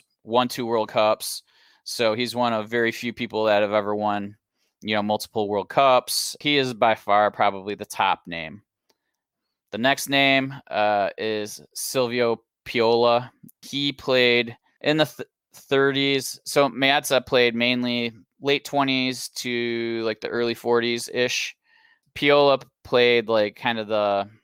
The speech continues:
early thirties to, like, the late forties. And it might even squeaked into the fifties. I can't recall.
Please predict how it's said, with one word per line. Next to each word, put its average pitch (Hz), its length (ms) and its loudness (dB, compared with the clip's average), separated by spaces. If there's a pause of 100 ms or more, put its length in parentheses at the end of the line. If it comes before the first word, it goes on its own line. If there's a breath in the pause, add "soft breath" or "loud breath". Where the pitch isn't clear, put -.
(140)
early 131 260 2
thirties 113 580 -2
to, 113 140 -4
like, 107 160 0
the 101 100 -8
late 101 240 -2
forties. 104 680 -4 (100)
And 95 140 -4
it 117 60 -2
might 120 140 2
even 101 180 0
squeaked 98 320 -10
into 98 100 -8
the 92 80 -6
fifties. 95 320 -8
I 101 60 -4
can't - 180 -4
recall. 95 400 0